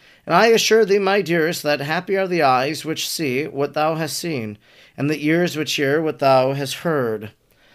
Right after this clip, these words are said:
Guard thy treasure, and do not lose it. Labor with all thy power to gain the fruit of this knowledge and of my teaching.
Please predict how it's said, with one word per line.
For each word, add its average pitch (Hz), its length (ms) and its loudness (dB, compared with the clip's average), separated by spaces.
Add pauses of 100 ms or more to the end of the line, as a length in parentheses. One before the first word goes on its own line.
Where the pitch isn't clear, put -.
(240)
Guard 156 600 4
thy 147 240 2
treasure, 143 500 -2
and 135 220 -6
do 151 120 -2
not 147 220 -2
lose 147 260 -2
it. 117 160 -6
Labor 147 440 0
with 147 160 -2
all 151 160 0
thy 147 160 0
power 147 360 -2
to 147 120 -6
gain 151 260 -2
the 190 100 -4
fruit 185 260 -4
of 190 100 -4
this 170 180 -4
knowledge 180 400 -4
and 170 80 -6
of 170 100 -4
my 165 200 -4
teaching. 107 580 -8